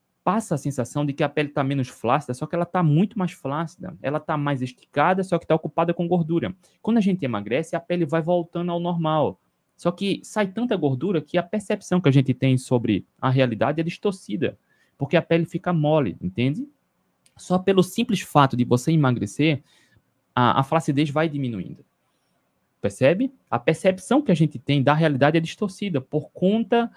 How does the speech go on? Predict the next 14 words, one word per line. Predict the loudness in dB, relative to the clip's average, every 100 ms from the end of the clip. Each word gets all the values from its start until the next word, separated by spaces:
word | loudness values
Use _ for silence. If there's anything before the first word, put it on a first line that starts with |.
| _ _ -6
da | 0
gordura | 2 4 2 2 0
que | 2
é |
ocupada | 0 0 0 0
dentro | 0 -2 -2
da | -4
pele. | 0 -2 -2 -8 _ _ _ _ _ _ _
Só | _ -2
que | -2 -2
só | 0 2
pelo | 2 0
simples | 0 -8 -6
fato, | -2 -2 -2